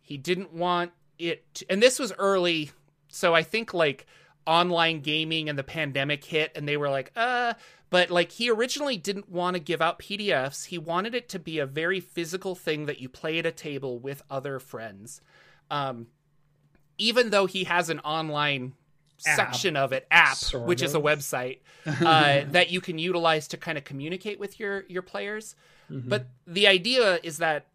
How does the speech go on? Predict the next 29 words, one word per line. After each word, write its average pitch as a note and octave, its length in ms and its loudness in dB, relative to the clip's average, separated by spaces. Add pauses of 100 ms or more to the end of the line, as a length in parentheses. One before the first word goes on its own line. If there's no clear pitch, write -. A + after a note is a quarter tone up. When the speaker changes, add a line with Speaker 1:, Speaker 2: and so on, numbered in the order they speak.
(180)
Speaker 1:
yeah, G3 280 4
he D3+ 120 -6
didn't F#3+ 220 -2
want, G3 280 -4
he F3+ 160 -8
didn't G3+ 180 -2
want F#3+ 160 0
it F3 80 -6
released D#3+ 380 -6
as E3 120 -6
any D#3+ 140 -4
P D#3 200 -16
D B2+ 120 -8
Fs. - 300 -6
Like, D3 160 -6
if C#3+ 120 -14
you, G3+ 180 -8
you F3 180 -6
either F3+ 200 -2
bought D3+ 340 0
the D3 80 -2
book D3+ 280 -4
and C3 100 -8
had E3 260 -2
it, B2+ 200 -4
or C3+ 120 -6
you C3+ 300 -10 (120)
don't. B2+ 440 -8 (580)
Um, C3+ 360 -4